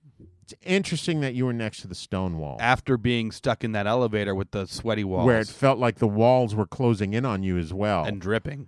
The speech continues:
Speaker 1: And dripping. That is disgusting.
Speaker 2: Yeah.
Speaker 1: Um, because today's topic is, Noel.
Speaker 2: Oh, yeah. It, you're right. Today's topic is walls.
Speaker 1: Yeah, that wasn't even a story you told.
Speaker 2: How to
Speaker 1: That
Speaker 2: get
Speaker 1: was, <laughs>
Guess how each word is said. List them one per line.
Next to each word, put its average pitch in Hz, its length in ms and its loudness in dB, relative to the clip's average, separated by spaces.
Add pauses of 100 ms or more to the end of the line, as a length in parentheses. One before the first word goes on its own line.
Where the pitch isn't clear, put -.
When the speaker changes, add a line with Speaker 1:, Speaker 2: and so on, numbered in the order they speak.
Speaker 1:
And 95 180 -4
dripping. 98 360 -2
That 110 220 -2
is - 120 -8
disgusting. - 880 -10
Speaker 2:
Yeah. 87 140 -12 (540)
Speaker 1:
Um, 117 320 2
because 123 360 0
today's 135 260 -2
topic 139 480 -4
is, 85 220 -4
Noel. 85 360 -2
Speaker 2:
Oh, 196 380 0
yeah. 165 360 0
It, 117 320 0 (160)
you're 135 200 4
right. 233 360 4 (520)
Today's 247 320 4
topic 156 360 2
is 180 100 0
walls. 233 600 2
Speaker 1:
Yeah, 110 120 4
that 165 160 4
wasn't 226 220 0
even 165 180 0
a 107 60 0
story 117 520 4
you 95 160 4
told. 85 380 0
Speaker 2:
How 240 280 6
to 254 100 8
Speaker 1:
That 151 260 6
Speaker 2:
get 214 80 6
Speaker 1:
was, 170 220 6
<laughs> - 40 -2